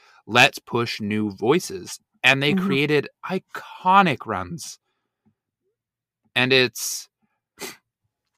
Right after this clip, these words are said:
Speaker 1: I don't, I don't wanna do, like, a, we used to be a real company <laughs> here, but sometimes I'm sad that the current Marvel push seems to be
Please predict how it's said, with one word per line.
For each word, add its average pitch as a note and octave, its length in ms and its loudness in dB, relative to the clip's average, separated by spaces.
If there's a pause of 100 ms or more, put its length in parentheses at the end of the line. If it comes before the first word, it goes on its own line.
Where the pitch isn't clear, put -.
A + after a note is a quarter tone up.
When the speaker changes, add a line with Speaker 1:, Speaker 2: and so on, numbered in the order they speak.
(580)
Speaker 1:
I D3 100 -6
don't, F3+ 120 4
I F3 80 10
don't A3+ 100 6
wanna A3+ 180 6
do, D3 180 0
like, C3 240 4
a, G#2+ 640 6 (380)
we B2+ 140 -2
used C3+ 180 -2
to C#3+ 80 -4
be B2 120 2
a A2 80 2
real G#2+ 380 0
company G2+ 640 -8 (140)
<laughs> - 120 -8
here, A#2 340 2
but - 320 0
sometimes D#3+ 560 -2 (340)
I'm C#3 180 4
sad D#3 460 6
that A2 140 -2
the A#2 100 0
current C3+ 360 0
Marvel B2+ 580 2
push - 520 -2
seems B2 340 -4
to B2 100 -6
be A2 500 -2